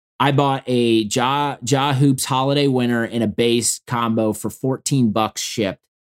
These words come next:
That to me is a no-brainer. I got these cards, they're in my hand. I, they look like they could score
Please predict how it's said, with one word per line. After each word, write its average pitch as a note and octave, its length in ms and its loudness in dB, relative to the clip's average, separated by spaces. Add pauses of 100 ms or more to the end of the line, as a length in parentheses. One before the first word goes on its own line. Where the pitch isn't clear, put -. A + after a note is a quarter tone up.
(200)
That C#3+ 400 0
to C3+ 100 2
me B2+ 300 2
is A#2 240 -2
a A2+ 60 0
no-brainer. A2+ 520 2
I A2 80 -2
got B2 220 -4
these A#2+ 160 -2
cards, C#3 400 -2
they're A2+ 160 0
in A2+ 80 2
my A2 160 -2
hand. B2+ 440 0 (200)
I, A#2 340 0 (260)
they B2+ 140 2
look C#3 380 0
like B2+ 260 -2
they B2 140 -2
could A2+ 320 -4
score B2 560 -2